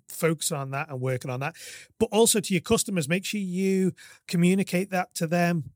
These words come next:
as part of, whether it's part of your social media, some way, let them know that you are, you see, you hold yourself in a higher regard than just a cafe or a coffee shop or a restaurant,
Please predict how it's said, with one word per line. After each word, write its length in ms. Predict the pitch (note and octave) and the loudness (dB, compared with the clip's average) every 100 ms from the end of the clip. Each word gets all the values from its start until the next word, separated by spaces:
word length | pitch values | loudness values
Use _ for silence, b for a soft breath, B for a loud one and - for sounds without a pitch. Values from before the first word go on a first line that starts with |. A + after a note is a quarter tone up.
| _ - | _ -8
as 80 | |
part 320 | - D3+ D3 D3+ | -4 -2 0 -2
of, 120 | A#2+ | -2
whether 240 | C#3+ C#3 | -4 -4
it's 120 | D#3+ | -6
part 260 | - D3 D3 | -6 -4 -4
of 80 | B2+ | -4
your 400 | C3+ C3 C3 D3+ | -4 -2 0 0
social 440 | - E3 C#3 C#3+ | 2 2 0 -2
media, 640 | B2+ F3 F#3 F#3 F#3 F#3 F3+ _ _ _ _ _ _ | 0 2 2 2 2 2 -2 _ _ _ _ _ _
some 440 | - - G#3+ G#3 | -2 2 2 0
way, 180 | F#3+ E3 | -2 -2
let 220 | D#3+ F#3+ | 0 -2
them 280 | F#3+ F3 E3+ | -2 -4 -2
know 220 | E3 D#3+ | 0 0
that 160 | D#3+ E3 | -2 -6
you 480 | D#3 C#3+ D#3 D#3 D#3 | -8 -2 0 0 0
are, 440 | D#3+ D3 C#3 C#3 C#3+ B B B B - | -2 -2 -2 -4 -6 B B B B 0
you 100 | F3 | 4
see, 280 | - G#3 G3+ | 6 4 4
you 160 | F#3 C#3+ | 4 4
hold 240 | F#3+ G3 | 4 2
yourself 340 | F#3+ - E3+ | 0 0 -2
in 120 | F3 D#3+ | -2 -4
a 40 | |
higher 360 | C#3 F3 D#3 D3 | -4 -2 -2 -2
regard 560 | C#3+ D3 C#3 C3+ C#3 B B B B B _ | -4 -2 0 0 -2 B B B B B _
than 320 | D#3 C#3 C3+ - | 0 2 0 -2
just 540 | - D3+ - - - - _ _ _ _ _ _ _ | 2 2 2 -2 -6 -16 _ _ _ _ _ _ _
a 60 | - | -12
cafe 420 | - D3 - C3+ | -6 -4 -2 0
or 80 | B2+ | 0
a 40 | |
coffee 300 | - D#3 - | 0 -4 -4
shop 300 | - D3+ C3 | -4 -2 -2
or 220 | - C3 | -2 0
a 60 | B2 | 2
restaurant, 480 | C#3 C#3+ - C3+ | 0 -2 -2 -4